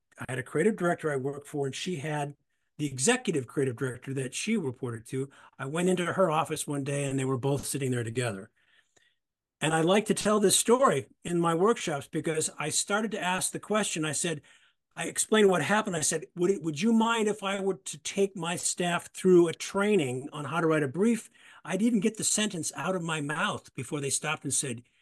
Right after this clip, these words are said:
"Please, we know that this is a problem. No one has volunteered to step up and do this."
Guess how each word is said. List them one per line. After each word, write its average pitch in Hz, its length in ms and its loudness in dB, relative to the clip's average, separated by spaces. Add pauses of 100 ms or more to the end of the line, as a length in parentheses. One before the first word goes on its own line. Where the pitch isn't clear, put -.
(440)
"Please, 208 1080 4 (340)
we 185 240 2
know 208 580 8
that 151 140 2
this 156 180 0
is 139 140 -6
a 139 60 -4
problem. 151 580 -6 (500)
No 190 260 6
one 208 260 6
has 180 440 0 (640)
volunteered 175 1040 0 (760)
to 180 120 -2
step - 360 0
up 175 360 4
and 165 120 0
do 226 200 6
this." - 420 -2